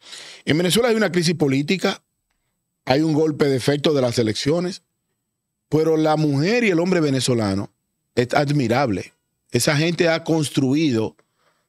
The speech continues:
su realidad en medio del dolor y del llanto y han tirado para adelante. En Venezuela se siguen celebrando cumpleaños.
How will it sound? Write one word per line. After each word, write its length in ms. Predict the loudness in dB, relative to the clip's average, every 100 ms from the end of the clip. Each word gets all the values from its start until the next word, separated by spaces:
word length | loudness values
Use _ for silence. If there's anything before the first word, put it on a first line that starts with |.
| _ _
su 200 | -4 0
realidad 420 | 0 0 0 0
en 160 | 0 0
medio 680 | 0 0 0 0 0 -2 -4
del 280 | -2 0 2
dolor 340 | 0 2 0
y 60 | 0
del 180 | 0 0
llanto 520 | 0 0 -4 -6 -6
y 180 | -2 0
han 160 | 0 0
tirado 320 | 0 0 0
para 180 | -2 0
adelante. 260 | -2 -2
En 100 | -2
Venezuela 400 | 0 0 0 0
se 120 | 0
siguen 280 | 2 2 2
celebrando 420 | 0 0 0 0
cumpleaños. 760 | -2 -2 -2 -2 -2 -2 -6